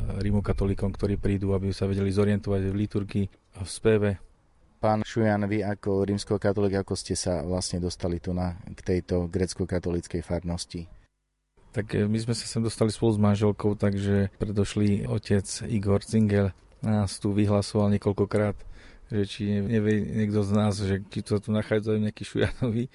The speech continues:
Speaker 1: bo malo nás informácie, že by sme tu mali žiť od iného kňaza. A po niekoľkých teda ozvaniach, e, nám to prišlo do uší, že máme sa sem zúčastniť, prísť, lebo moja manželka je grécko-katolíčka. A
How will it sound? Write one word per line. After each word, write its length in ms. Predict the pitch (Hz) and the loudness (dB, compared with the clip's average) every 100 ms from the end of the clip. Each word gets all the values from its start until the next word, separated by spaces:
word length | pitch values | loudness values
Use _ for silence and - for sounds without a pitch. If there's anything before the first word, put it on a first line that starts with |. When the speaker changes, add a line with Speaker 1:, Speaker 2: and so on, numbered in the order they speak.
| - 104 | -6 -2
Speaker 1:
bo 80 | |
malo 240 | 101 104 104 | 0 2 0
nás 240 | 104 98 | -2 -2
informácie, 560 | 107 - 104 101 - 101 | -4 -2 -2 -2 -2 -4
že 80 | 98 | -2
by 160 | 101 | -2
sme 120 | 98 92 95 - - | -2 -2 -6 -14 -18
tu 160 | - 104 | -2 2
mali 240 | 101 98 | 4 4
žiť 400 | 92 113 - - _ _ | 2 -2 -6 -20 _ _
od 160 | 139 107 | -6 0
iného 320 | 104 104 98 | 2 2 0
kňaza. 480 | - 98 110 104 123 - - - - - | 0 -4 -2 -2 -4 -6 -20 -20 -20 -8
A 240 | 110 101 98 | -2 0 0
po 320 | 104 98 101 | 0 0 0
niekoľkých 720 | 101 - 95 - 95 - - | -2 -4 -6 -4 -6 -8 -8
teda 240 | 104 98 98 | -4 -2 -2
ozvaniach, 640 | 90 95 98 101 98 - | -2 2 2 2 0 -4
e, 80 | 95 | -4
nám 240 | 101 104 | -2 -2
to 100 | 101 | -2
prišlo 380 | 107 101 - 101 | -2 -2 -2 0
do 100 | 101 101 | 2 2
uší, 240 | - 101 | 0 0
že 60 | 101 | 2
máme 260 | 101 101 - - | 2 0 -4 -4
sa 160 | - | -2
sem 160 | - 107 | 0 0
zúčastniť, 500 | 98 98 107 - 98 | 0 0 0 0 -2
prísť, 460 | - 104 113 - 101 | 2 2 2 0 -2
lebo 220 | 101 104 | 0 2
moja 260 | 104 104 | 2 4
manželka 400 | 104 101 95 98 | 4 2 0 -2
je 60 | 98 | 0
grécko-katolíčka. 880 | 101 - 90 95 98 101 - - 117 - - - - - - - | 0 -2 -2 0 0 -2 -4 -4 -4 -4 -10 -10 -12 -12 -14 -12
A 460 | - 110 95 90 90 | -2 2 4 2 0